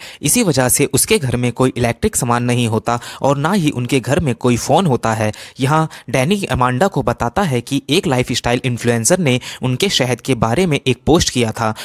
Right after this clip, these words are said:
और वो पोस्ट सभी जगह वायरल हो गई, जिसकी वजह से उनके शहद की मांग बढ़ गई और अब उनके पास बहुत ऑर्डर आ रहे हैं और अब उनको और ज़्यादा फ़ायदा होने वाला है।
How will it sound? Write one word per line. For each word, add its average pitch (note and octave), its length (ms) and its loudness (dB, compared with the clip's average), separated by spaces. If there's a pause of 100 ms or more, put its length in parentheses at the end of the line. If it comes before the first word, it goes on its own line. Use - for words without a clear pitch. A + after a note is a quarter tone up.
और C3+ 240 2 (200)
वो D3 140 4
पोस्ट - 320 2
सभी D#3 220 0
जगह C#3+ 200 0
वायरल B2 360 2
हो C#3 120 4
गई, A2+ 240 -2 (200)
जिसकी B2+ 280 0
वजह C3 240 2
से - 260 0
उनके C3+ 240 2
शहद C3 340 0
की C3+ 120 -4
मांग B2+ 300 2
बढ़ B2+ 140 2
गई A2+ 240 0 (200)
और G#3 160 4
अब C3+ 180 0
उनके A#2+ 300 -4
पास B2 280 0
बहुत C#3+ 360 2
ऑर्डर B2 220 2
आ B2 180 0
रहे B2 280 0
हैं A2+ 200 -2 (220)
और C#3 220 4 (180)
अब F#3 200 -2
उनको C#3 400 0
और D#3+ 180 2
ज़्यादा B2+ 260 0
फ़ायदा B2+ 400 0
होने C3 260 0
वाला B2 300 0
है। A2+ 200 0